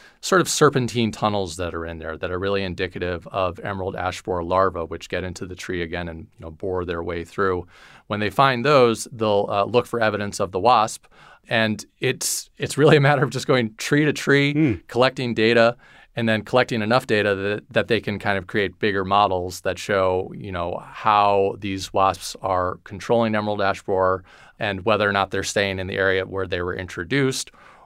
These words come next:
Speaker 1: or are they going on and following kind of the leading edge of these outbreaks as they spread across the country?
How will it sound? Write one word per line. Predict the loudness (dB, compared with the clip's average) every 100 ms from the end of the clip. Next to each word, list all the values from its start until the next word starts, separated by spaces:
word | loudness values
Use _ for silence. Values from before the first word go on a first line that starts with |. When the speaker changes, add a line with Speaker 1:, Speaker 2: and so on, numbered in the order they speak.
| _
Speaker 1:
or | 4 6 6 4 _ 2
are | 2
they | 4
going | 2 2 4
on | 2 2 0
and | -4 2
following | 4 4 2 -4
kind | -4 -4
of | -4
the | -6
leading | -6 -6 -6
edge | -4 -4 -4
of | -8
these | -8 -6
outbreaks | -6 -4 -6 -6 -8
as | -8
they | -8 -8
spread | -4 -4 -4
across | -8 -10
the | -10
country? | -10 -10 -10 -12